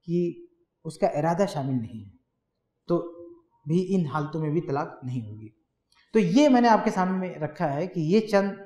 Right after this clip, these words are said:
पाबंदियां हैं। अगर एक आदमी तलाक देना चाहे तो उसे इन चीज़ों का ख्याल करना, उसके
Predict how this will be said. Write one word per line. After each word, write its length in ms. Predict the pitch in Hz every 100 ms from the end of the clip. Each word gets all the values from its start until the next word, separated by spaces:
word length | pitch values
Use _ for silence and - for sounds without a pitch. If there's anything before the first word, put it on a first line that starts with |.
| -
पाबंदियां 580 | 151 143 160 175 202 185
हैं। 440 | 131 131 - - -
अगर 180 | 151 170
एक 160 | 170 160
आदमी 260 | 156 175
तलाक 340 | 170 156 170 175
देना 200 | 165 156
चाहे 280 | 160 156 185
तो 360 | - - 160
उसे 160 | 160 180
इन 200 | 185 151
चीज़ों 240 | 147 165
का 120 | 165
ख्याल 300 | 151 139 143
करना, 280 | 151 147 160
उसके 420 | - - - 185